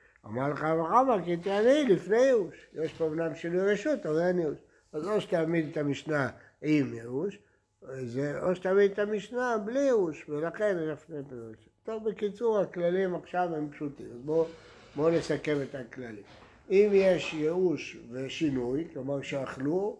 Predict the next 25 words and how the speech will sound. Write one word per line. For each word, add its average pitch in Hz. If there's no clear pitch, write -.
פטורים. 143
אם 175
יש 190
ייאוש 175
ושינוי 156
רשות, 143
כלומר, 139
למאן 160
דאמר 156
רשות 147
יורש 151
כרשות 143
לוקח, 127
אז 131
אפילו 180
הניח 175
לפניהם 220
הוא 202
פטורים. 139
למאן 151
דאמר 165
ירוש-, 151
רשות 156
יורש 156
לאו 254